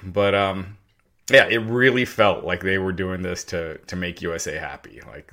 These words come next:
there were the reports that U S A was not happy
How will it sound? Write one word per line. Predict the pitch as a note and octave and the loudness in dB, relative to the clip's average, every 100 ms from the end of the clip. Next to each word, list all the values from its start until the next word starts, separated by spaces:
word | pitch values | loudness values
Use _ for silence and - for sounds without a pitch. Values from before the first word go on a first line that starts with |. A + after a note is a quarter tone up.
| - | -20
there | D#2 F2 F#2 | -12 -6 -4
were | F2+ | -4
the | F2+ | -6
reports | F2 D#2+ - G#2 G2 - | -10 -8 2 2 2 -2
that | E2 D2 - - - | -6 -6 -18 -20 -12
U | F2+ | -4
S | F#2 - | -4 -2
A | |
was | E2+ F#2 F2 | -2 -2 -2
not | G2 A#2+ | 0 0
happy | G#2+ G#2+ F#2+ G2 F#2 G2 | 2 0 0 -4 -8 -10